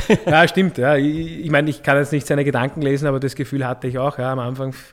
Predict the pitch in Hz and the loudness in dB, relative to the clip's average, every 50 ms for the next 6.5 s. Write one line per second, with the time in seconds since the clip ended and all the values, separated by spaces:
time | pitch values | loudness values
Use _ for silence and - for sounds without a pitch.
0 | - - - - - - - - - - - - - - - - - - - 147 | -20 -20 -20 -18 -18 -20 -20 -20 -20 -20 -20 -20 -18 -16 -16 -14 -12 -8 -6 -6
1 | 135 - 160 160 165 165 - - - - - - - 139 151 151 - - - 147 | -2 0 0 2 2 0 -2 -4 -12 -20 -12 -6 -2 0 0 0 -2 -4 -4 -4
2 | 147 147 147 160 170 165 175 - 156 147 175 175 165 135 - - 143 135 - 151 | -2 0 0 0 0 0 -4 -4 -4 -4 -4 -4 -4 -4 -6 -8 -10 -8 -8 -10
3 | 135 - 131 127 135 131 - 147 143 - 156 151 - - 160 139 - - 143 139 | -10 -8 -8 -8 -8 -8 -10 -8 -6 -6 -6 -6 -6 -6 -8 -6 -6 -6 -4 -4
4 | 160 180 180 165 139 131 123 120 123 123 123 120 123 117 - 139 127 - 143 120 | -4 -4 -6 -8 -8 -8 -6 -6 -6 -8 -8 -8 -8 -8 -8 -8 -8 -10 -10 -12
5 | - 127 - 123 135 170 170 151 123 120 113 113 - 131 120 113 123 120 123 131 | -10 -10 -8 -6 -4 -4 -2 -2 -4 -4 -6 -8 -8 -10 -12 -12 -12 -12 -10 -10
6 | 127 120 139 135 131 127 143 143 139 131 | -10 -8 -8 -6 -6 -6 -6 -6 -8 -10